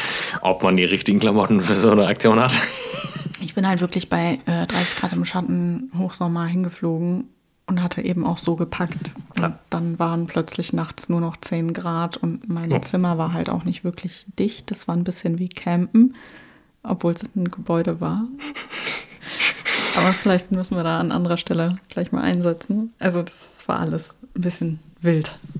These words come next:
Speaker 1: Ja, krass. Und dann, dann hast du die, aber im Vorhinein hast du den Kontakt mit denen aufgenommen einfach und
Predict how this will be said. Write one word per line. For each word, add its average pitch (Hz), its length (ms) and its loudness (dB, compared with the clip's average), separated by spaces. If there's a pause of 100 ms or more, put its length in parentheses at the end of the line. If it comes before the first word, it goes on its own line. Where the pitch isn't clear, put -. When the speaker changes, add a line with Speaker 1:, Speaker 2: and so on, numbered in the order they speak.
(580)
Speaker 1:
Ja, - 180 4
krass. - 420 0
Und 92 100 2
dann, 95 160 4
dann 92 200 2
hast 104 140 2
du 107 40 2
die, 104 200 6
aber 95 260 2
im 90 500 0
Vorhinein 113 420 4
hast 104 120 2
du 92 60 4
den 90 80 4
Kontakt 98 240 0
mit 104 80 4
denen 101 100 6
aufgenommen 92 500 4
einfach 82 380 -4
und 82 220 -2